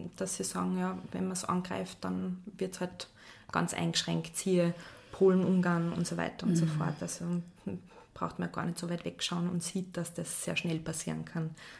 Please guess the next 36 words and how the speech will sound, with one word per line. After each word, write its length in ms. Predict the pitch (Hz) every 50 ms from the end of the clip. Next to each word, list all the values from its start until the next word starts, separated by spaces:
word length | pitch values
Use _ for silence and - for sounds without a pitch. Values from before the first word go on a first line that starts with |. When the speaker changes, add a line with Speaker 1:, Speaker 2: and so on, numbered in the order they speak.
| - -
Speaker 1:
dass 140 | - 175 -
Speaker 2:
Mhm. 80 | 165 160
Speaker 1:
Rechte 280 | 160 156 151 - 175
auch 120 | 170 - -
wieder 120 | - -
eingeschränkt 460 | - - - - - - - - - 175
Speaker 2:
Habt 160 | 175 - -
ihr 60 | 185
da 60 | 170 -
Speaker 1:
werden. 100 | 143 175
Speaker 2:
auch 40 |
Sorgen? 500 | - - - 143 143 139 147 151 156 156 - - - - - - - - - - - - - - - - -
Speaker 1:
Ich 220 | - - 233 240
persönlich, 560 | - 240 240 - 208 208 220 226 220 - - - - -
natürlich, 520 | 208 214 214 - 247 247 240 214 214 - -
ich, 220 | 196 196 170 170 190 180 180 180 -
also 380 | - - 175 - 190 185 180 185 -
angesichts 480 | 185 185 190 202 196 - 202 - - -
der 100 | 190 180
weltpolitischen 640 | 175 170 - - 196 196 196 - 202 202 - 214
Lage, 400 | 190 175 170 170 170 202 196 196 185 180 -
finde 240 | - 208 196 196 202 196 196
ich, 80 | 190 -
ähm, 500 | - 190 196 190 190 190 190 190 190 180 - - - - - - - - - - - -
sieht 320 | 170 - - 226 226 - -
man 220 | 208 202 196 190
an 140 | - 175 196
vielen 240 | 185 - 233 233 214
Beispielen 460 | 220 185 190 196 - - 208 202 202
sehr 160 | 196 - 190 190
gut, 260 | - - 220 214 -
wie 60 | 208
schnell 240 | 208 - 196 190 196
es 120 | 196 -
Frauen, 460 | - - 185 180 180 190 196 196 196 -
ähm, 520 | - - 92 - 190 190 190 202 202 196